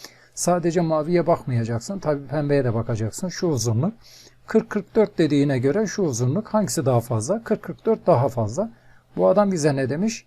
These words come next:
Elli elli dört daha fazla demiş. Bu da yanlış.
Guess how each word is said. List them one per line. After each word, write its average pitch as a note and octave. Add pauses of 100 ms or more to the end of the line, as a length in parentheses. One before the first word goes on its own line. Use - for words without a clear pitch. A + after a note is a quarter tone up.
(140)
Elli F#3+
elli D#3+
dört F#3
daha C#3+
fazla A#2
demiş. C#3+
Bu E3+
da B2
yanlış. A2